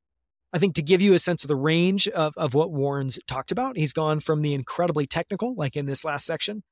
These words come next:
getting into particularly accounting rules and how that affects them and, and helping us all as shareholders be able to understand, um, how those impact how we should think about the valuation of our holdings.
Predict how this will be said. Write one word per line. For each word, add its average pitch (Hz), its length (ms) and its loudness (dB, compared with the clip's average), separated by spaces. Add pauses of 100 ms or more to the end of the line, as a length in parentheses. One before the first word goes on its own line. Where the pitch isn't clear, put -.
(280)
getting 160 240 2
into 151 340 -2 (120)
particularly 180 600 -2
accounting 175 420 -2
rules 170 400 0
and 131 100 -4
how 147 140 -2
that 156 120 -2
affects - 380 -4
them 170 240 -6
and, 135 200 -8 (300)
and 139 160 -4
helping 151 320 0
us 143 140 0
all 147 260 -2
as 139 100 -2
shareholders 147 600 -2
be 139 100 -6
able 131 140 -8
to - 80 -12
understand, 175 520 -4 (640)
um, 139 220 -6
how 139 220 -2
those 135 200 -2
impact 139 380 -6
how 139 80 -2
we 135 80 -2
should - 180 -4
think 147 240 -4
about 135 300 -6
the 127 140 -12
valuation 131 520 -6
of 117 80 -10
our 117 60 -8
holdings. 240 420 0